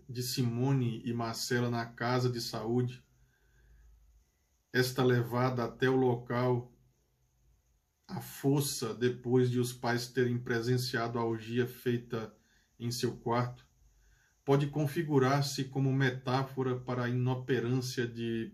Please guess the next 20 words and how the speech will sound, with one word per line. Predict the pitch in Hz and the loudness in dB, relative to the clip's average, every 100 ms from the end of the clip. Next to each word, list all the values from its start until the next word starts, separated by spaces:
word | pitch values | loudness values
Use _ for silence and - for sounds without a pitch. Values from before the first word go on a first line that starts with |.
| - | -12
psicologismos | 127 131 123 131 120 107 123 139 117 113 101 - - _ _ _ _ - | -10 -8 -2 2 2 2 2 2 2 -2 -8 -14 -20 _ _ _ _ -18
vários, | 104 120 123 113 110 101 - - _ _ _ _ _ _ - | -2 2 2 2 -4 -10 -16 -20 _ _ _ _ _ _ -4
ou | 123 | 0
na | 127 | 2
verdadeira | 120 131 127 120 127 127 | 4 4 4 4 4 4
eficácia | 123 120 - 120 123 123 - 113 | 0 -6 -6 -2 0 -2 -4 -6
de | 113 | -6
centros | - 135 135 127 120 117 | -6 -2 0 0 -2 -2
de | 120 | -4
reabilitação. | 110 120 117 120 117 120 - - 107 101 _ _ _ _ _ _ _ | -4 -4 -2 -2 -2 -6 -6 -10 -12 -14 _ _ _ _ _ _ _
Não | 127 127 143 | 0 2 4
relativizando | 131 139 131 - 127 120 113 127 135 127 | 6 4 2 0 2 2 2 0 2 2
a | 123 | 0
falha | - - 127 127 | -4 -4 0 2
geral | 123 131 113 117 123 120 | 2 2 2 0 -2 -2
desse | 120 - 120 | -4 -4 -8
tipo | - 127 131 | -6 -4 -4
de | 123 | -4
sistema | - 123 - 123 123 | -4 -8 -6 -4 -2
operacional | 123 120 120 120 127 113 110 113 - | -2 -2 -4 -4 -6 -6 -6 -8 -10